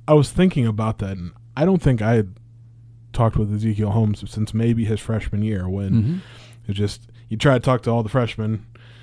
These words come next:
Speaker 1: at media day 'cause then you never know when you're gonna get a <laughs> chance to talk to him again. But, you know, he just never was able to crack the, the rotation, really. Um,
Speaker 2: But he
Speaker 1: and
Speaker 2: looks like a player, doesn't he?
Speaker 1: I mean, when you picture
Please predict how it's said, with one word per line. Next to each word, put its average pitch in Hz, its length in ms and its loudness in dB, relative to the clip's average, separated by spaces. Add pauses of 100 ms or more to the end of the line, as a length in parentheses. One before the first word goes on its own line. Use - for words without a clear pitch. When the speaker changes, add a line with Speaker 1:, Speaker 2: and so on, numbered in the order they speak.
(140)
Speaker 1:
at 104 140 0
media 135 200 6
day 110 200 2
'cause 110 180 -4
then 113 340 -2
you 110 120 -4
never 110 200 -2
know 107 180 -4
when 107 100 -2
you're 104 100 -4
gonna 104 160 -4
get 110 140 -4
a - 40 -12
<laughs> - 0 -
chance 143 300 0
to 127 80 -8
talk 123 220 -2
to 123 80 -6
him 107 80 -6
again. 139 340 0
But, 123 240 0
you 117 60 -6
know, 113 60 0
he 131 120 0
just 127 300 -4 (240)
never 147 440 2
was 135 140 0
able 135 280 0
to 123 200 -4
crack - 380 -2
the, 113 260 0 (840)
the 120 80 -2
rotation, 123 500 2
really. 113 320 0 (140)
Um, 104 240 -4
Speaker 2:
But 127 100 4
he 131 60 8
Speaker 1:
and 123 100 6
Speaker 2:
looks 233 260 6
like 135 180 6
a 110 60 2
player, 123 320 2
doesn't 117 260 4
he? 98 80 -2 (960)
Speaker 1:
I 147 100 0
mean, 170 360 4
when 170 240 8
you 180 220 8
picture 165 760 4